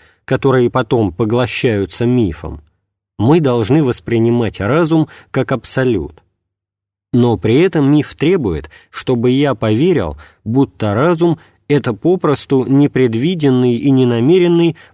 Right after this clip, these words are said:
побочный продукт бессмысленного процесса на одной из стадий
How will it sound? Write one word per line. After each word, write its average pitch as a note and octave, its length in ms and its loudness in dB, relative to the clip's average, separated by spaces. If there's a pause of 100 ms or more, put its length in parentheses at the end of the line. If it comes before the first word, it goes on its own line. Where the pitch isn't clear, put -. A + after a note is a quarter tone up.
побочный C3 680 0
продукт A2+ 560 -2
бессмысленного A#2 880 0
процесса A#2 840 -4 (260)
на B2+ 240 2
одной B2+ 420 2
из F#2+ 120 -6
стадий D#3+ 520 0